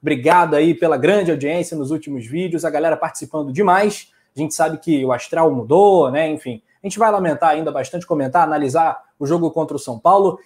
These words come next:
e planejar tudo. Tudo que você precisa saber pra Flamengo e Atlético Goianiense. Rodada vinte e um do Campeonato Brasileiro é aqui, é agora.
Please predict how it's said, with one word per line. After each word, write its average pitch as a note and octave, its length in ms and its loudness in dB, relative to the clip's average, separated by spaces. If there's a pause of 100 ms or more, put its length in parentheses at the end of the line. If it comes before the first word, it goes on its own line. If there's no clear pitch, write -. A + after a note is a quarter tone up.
(100)
e E3 60 -10
planejar F#3+ 720 0 (140)
tudo. B2+ 260 2
Tudo C#4+ 220 0
que A#3 60 -4
você G3+ 180 0
precisa E3 400 -2
saber C3 440 0
pra C#3 120 -4
Flamengo D#3 480 0
e - 20 2
Atlético C3+ 460 -4
Goianiense. D#3 720 -2 (180)
Rodada F#3 320 2
vinte F#3 260 -2
e - 40 0
um D3 80 0
do C3 80 -4
Campeonato D#3 500 -2
Brasileiro G#3 480 2 (400)
é G#3 80 6
aqui, B3 540 2 (100)
é G3+ 100 6
agora. F#3+ 580 2